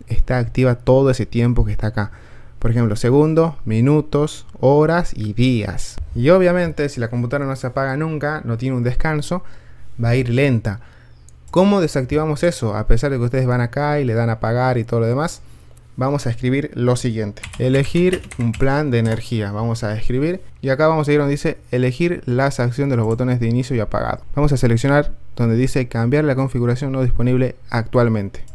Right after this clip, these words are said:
Y acá ustedes van a desactivar esta opción que dice activar inicio rápido.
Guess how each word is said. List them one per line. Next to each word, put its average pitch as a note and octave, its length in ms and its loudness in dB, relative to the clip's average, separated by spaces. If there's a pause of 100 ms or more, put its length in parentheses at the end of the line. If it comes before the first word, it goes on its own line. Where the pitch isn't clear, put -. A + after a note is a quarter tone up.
(160)
Y F#3+ 160 4
acá E3 240 0
ustedes E3 540 -4
van B2+ 200 0
a B2+ 40 0
desactivar A#2+ 640 -2
esta A#2 280 0
opción A#2 240 -2
que A#2 60 0
dice D3+ 300 -4
activar B2+ 520 -2
inicio B2 320 -2
rápido. G2+ 360 -6